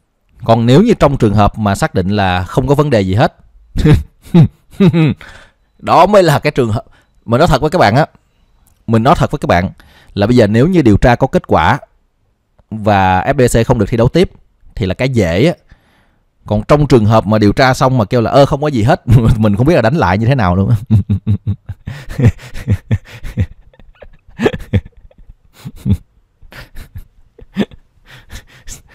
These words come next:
Lúc đó, lúc đó nó mới là, lúc đó nó mới là chết á. <laughs>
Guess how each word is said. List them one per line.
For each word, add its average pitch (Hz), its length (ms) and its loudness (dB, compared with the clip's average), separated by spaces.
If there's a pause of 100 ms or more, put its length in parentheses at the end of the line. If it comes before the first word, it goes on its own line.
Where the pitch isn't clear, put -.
(1800)
Lúc 165 260 -2
đó, 170 240 4 (360)
lúc - 200 0
đó 160 260 4
nó 160 80 0
mới 156 120 0
là, 95 300 0 (360)
lúc 127 240 -2
đó 151 200 4
nó 151 160 -2
mới 135 80 -4
là 104 100 0
chết 165 300 2
á. 190 80 4 (220)
<laughs> 127 80 -4